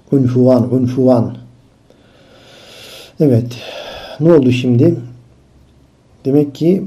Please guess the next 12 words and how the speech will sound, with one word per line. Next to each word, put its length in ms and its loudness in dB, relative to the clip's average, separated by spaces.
onların 540 2
bir 140 -2
kısmı 260 -6
genç, 460 -2
ya-, 220 -2
yaşıyorlar 580 2
gençliklerinin 840 0
baharını 460 2
demek 220 -6
istiyor. 300 -16
Tamam 220 0
mı? 60 -8